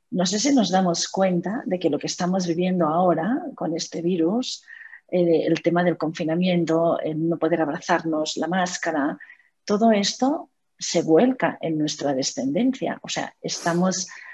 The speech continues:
ah, estamos favoreciendo que nuestros niños pequeños, que nuestros adolescentes vivan con miedo.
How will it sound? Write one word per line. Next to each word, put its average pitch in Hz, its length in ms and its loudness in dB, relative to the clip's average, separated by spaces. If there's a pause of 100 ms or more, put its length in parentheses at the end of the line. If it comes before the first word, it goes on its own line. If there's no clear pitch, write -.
(200)
ah, 185 200 2
estamos 175 460 0
favoreciendo 202 680 0
que 220 120 -4
nuestros 160 480 -4
niños 180 400 0
pequeños, 220 800 0 (240)
que 180 140 2
nuestros 170 340 0
adolescentes 220 1200 -2 (320)
vivan 190 760 4
con 170 220 2
miedo. 202 520 2